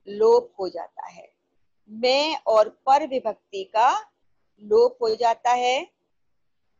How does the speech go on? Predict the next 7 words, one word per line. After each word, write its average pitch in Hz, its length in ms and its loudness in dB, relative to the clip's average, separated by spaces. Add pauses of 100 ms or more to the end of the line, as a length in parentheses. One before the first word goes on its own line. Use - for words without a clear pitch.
(400)
तो 247 320 2
एक 254 240 4
side 254 380 2
हम 262 140 2
लिखेंगे 262 600 -2
समस्त 226 520 -6
पद, 262 320 0